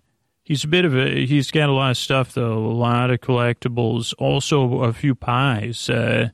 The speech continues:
a basket of laundry, a plate, uh,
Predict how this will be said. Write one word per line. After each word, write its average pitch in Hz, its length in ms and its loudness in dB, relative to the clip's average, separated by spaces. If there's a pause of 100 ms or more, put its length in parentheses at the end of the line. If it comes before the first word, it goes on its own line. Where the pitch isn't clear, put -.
(1040)
a 123 60 -4
basket 135 520 0
of 131 60 4
laundry, 120 800 0 (460)
a 113 220 0
plate, 131 560 0
uh, 120 240 0